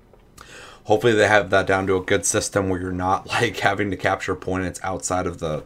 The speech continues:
circle. That'd be kinda shitty, so, um, oh god.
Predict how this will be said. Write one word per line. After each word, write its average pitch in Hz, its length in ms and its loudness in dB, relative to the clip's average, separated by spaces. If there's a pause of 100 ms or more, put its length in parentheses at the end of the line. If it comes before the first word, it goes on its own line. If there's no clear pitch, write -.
circle. 135 560 -2
That'd - 160 -10
be - 60 -12
kinda 107 180 -8
shitty, 131 440 -4
so, - 240 -12 (720)
um, 101 480 -2 (920)
oh 101 220 -6
god. 85 360 -6